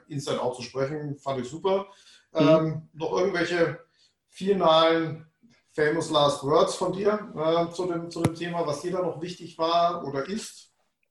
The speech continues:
Speaker 2: Naja, ähm, vielleicht anekdotisch noch etwas, weil ich das, äh, <laughs>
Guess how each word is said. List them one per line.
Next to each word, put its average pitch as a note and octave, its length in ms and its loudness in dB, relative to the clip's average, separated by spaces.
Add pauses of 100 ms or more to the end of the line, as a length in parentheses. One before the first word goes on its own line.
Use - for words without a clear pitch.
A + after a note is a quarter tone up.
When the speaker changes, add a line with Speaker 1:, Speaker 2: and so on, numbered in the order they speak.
(720)
Speaker 2:
Naja, E3+ 420 4 (100)
ähm, E3 340 -4 (920)
vielleicht D#3+ 380 0 (180)
anekdotisch D3+ 680 -2
noch B2+ 140 -8
etwas, - 420 -6
weil B2 160 -2
ich B2 80 -6
das, C3+ 240 -8
äh, A#2+ 300 -4 (320)
<laughs> - 480 -6